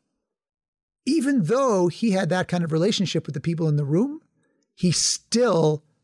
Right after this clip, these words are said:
completely freaked out. His face was red. He started sweating. He got angrier as each person left the room. And it showed. And he said after that,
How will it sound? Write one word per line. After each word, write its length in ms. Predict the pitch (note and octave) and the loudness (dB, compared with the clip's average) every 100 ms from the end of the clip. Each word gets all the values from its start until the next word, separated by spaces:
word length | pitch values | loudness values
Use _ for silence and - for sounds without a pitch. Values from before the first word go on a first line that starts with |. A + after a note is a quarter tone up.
| _ _ _ _ _ | _ _ _ _ _
completely 1120 | - D#3 - - - E3+ E3 F3+ G#3 G#3+ D#3 | 0 0 0 -10 -6 0 2 4 2 2 -2
freaked 380 | - D3+ C3+ A#2+ | -2 -4 -4 -6
out. 200 | A2 - _ - - | -8 -18 _ -20 -10
His 220 | - F#3 | 0 0
face 340 | - G#3 G3 - | 2 2 0 2
was 180 | F#3+ C#3+ | 0 2
red. 300 | E3+ C#3+ B2+ | 0 0 -4
He 100 | D3 | -2
started 380 | - F#3 F#3 | 0 2 2
sweating. 480 | D#3+ - F#3 E3+ C#3 | 0 0 0 0 -2
He 200 | - F#3+ | -4 -2
got 340 | F3 F#3+ F#3 _ - - _ | 0 0 -2 _ -20 -20 _
angrier 920 | G3 A#3 D4 C4 G#3+ F3+ E3 E3 E3 - - _ - | 0 2 2 2 2 2 2 2 0 -4 -20 _ -2
as 580 | G3+ G#3 G3 F3 C#3+ - _ _ _ | 0 2 2 2 0 -6 _ _ _
each 280 | - G#3 - | -2 -2 -2
person 340 | - G3+ - F3+ | -2 -2 0 0
left 300 | F3 F3+ D#3 | 2 0 0
the 80 | F3 | 0
room. 420 | F#3 D4+ - - _ _ _ _ _ _ _ _ _ - | 2 0 -2 -8 _ _ _ _ _ _ _ _ _ -4
And 140 | F3 | 0
it 100 | E3 | 0
showed. 720 | - - F#3 B3+ A3+ - - - _ _ _ _ _ _ _ _ _ _ _ _ _ _ | 0 -2 0 0 -2 -6 -20 -20 _ _ _ _ _ _ _ _ _ _ _ _ _ _
And 160 | G3 | 0
he 140 | E3 C4 | 2 2
said 320 | - C#4+ B3 | 0 0 2
after 340 | G3 F#3+ - | 0 0 0
that, 320 | E3+ F#3 C#4+ | 0 0 -2